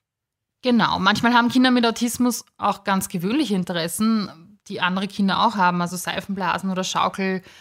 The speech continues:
Schaukeln, ähm, sind zum Beispiel Dinge, die ganz beliebt sind auch.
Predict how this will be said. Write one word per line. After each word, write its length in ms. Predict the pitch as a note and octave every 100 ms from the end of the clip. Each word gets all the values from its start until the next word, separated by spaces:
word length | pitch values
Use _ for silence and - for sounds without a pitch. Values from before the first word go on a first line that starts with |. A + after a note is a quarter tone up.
| - -
Schaukeln, 640 | F#3 F3+ G3 G3 G3 F#3+ -
ähm, 640 | F#3+ F#3 F3+ F3+ F3+ F3+ E3
sind 260 | F3 F#3 E3+
zum 120 | F3+
Beispiel 600 | E3+ E3+ - F#3 F3+ E3+ E3+ -
Dinge, 220 | F3+ F3+
die 320 | F3+ F3 F3
ganz 280 | F3 F3 -
beliebt 380 | F#3+ F#3+ F#3+ -
sind 160 | G3
auch. 280 | F3+ G3+ A3+